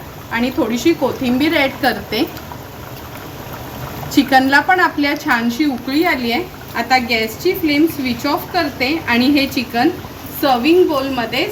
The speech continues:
सर्व करून घेणार आहे. सुंदर असं रेडी झालेलं आमच्या आगरी कोळी पद्धतीचं हे चिकन आपण ह्या सर्व्हिंग बोलमध्ये सर्व करून घेतोय. तुम्ही बघितलंच असेल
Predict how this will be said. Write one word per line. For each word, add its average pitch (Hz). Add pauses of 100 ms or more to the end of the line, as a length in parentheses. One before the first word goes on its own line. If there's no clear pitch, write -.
सर्व 269 (100)
करून 277
घेणार 202
आहे. 190 (4000)
सुंदर 269
असं 285
रेडी 240
झालेलं 285
आमच्या 226
आगरी 220
कोळी 262
पद्धतीचं 233
हे 233
चिकन 208 (400)
आपण 240
ह्या 277 (100)
सर्व्हिंग 277
बोलमध्ये 247
सर्व 208 (100)
करून 262
घेतोय. 269 (440)
तुम्ही 320
बघितलंच 339
असेल 320